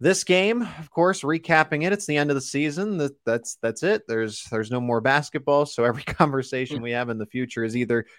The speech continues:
gonna be men's basketball news related, uh, hopefully some good news with Micah Shrewsbury. So,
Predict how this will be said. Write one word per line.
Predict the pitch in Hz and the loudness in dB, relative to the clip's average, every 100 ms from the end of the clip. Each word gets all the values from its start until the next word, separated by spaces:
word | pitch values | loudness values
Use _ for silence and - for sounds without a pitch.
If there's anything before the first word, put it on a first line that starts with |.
| 220 | 0
gonna | 190 | 4
be | 151 123 | 4 2
men's | 131 135 165 139 | -8 -2 -2 0
basketball | 151 143 - 135 131 | 2 0 0 -4 0
news | 135 120 | -2 -2
related, | 120 156 202 120 131 151 | -2 0 0 2 0 0
uh, | 127 | -2
hopefully | 123 127 - 117 | 0 -4 -2 -6
some | - 113 | -6 -6
good | 131 117 | -4 -4
news | 117 143 - | -6 -8 -8
with | 120 | -8
Micah | 120 117 104 | -6 -6 -8
Shrewsbury. | - 120 110 - 110 139 160 | -6 -6 -6 -2 -2 -2 -4
So, | - 107 | -6 -6